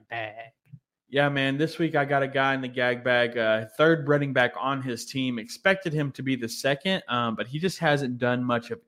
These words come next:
Speaker 2: anything at all. Um, he's got Damian Harris.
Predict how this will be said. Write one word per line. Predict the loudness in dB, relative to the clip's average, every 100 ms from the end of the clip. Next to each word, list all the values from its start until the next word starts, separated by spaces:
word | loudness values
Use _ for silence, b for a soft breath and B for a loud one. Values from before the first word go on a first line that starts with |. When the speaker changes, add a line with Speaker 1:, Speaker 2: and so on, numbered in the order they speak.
| -6
Speaker 2:
anything | -2 -2 -2 -4 -4
at | -6 -6 2
all. | 6 6 6 2 b b b
Um, | 2 4 4 2
he's | -2 4
got | 4 4
Damian | 2 2 2 0 -2
Harris. | -6 2 6 8 6 2 -8 -10